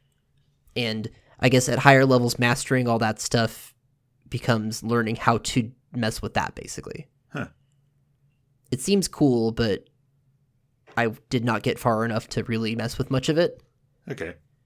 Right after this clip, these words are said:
Speaker 1: There are, like, Breath of the Wild shrine-style dungeons,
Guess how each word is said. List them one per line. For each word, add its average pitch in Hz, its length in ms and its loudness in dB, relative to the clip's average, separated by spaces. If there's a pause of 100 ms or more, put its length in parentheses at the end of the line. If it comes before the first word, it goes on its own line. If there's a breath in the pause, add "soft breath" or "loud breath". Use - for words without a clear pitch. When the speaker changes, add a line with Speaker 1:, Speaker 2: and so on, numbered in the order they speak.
(1800)
Speaker 1:
There 131 240 2
are, 139 560 6
like, 135 220 0
Breath 135 180 2
of 151 80 0
the 147 60 4
Wild 139 360 2
shrine-style 151 1500 0
dungeons, 160 1120 -2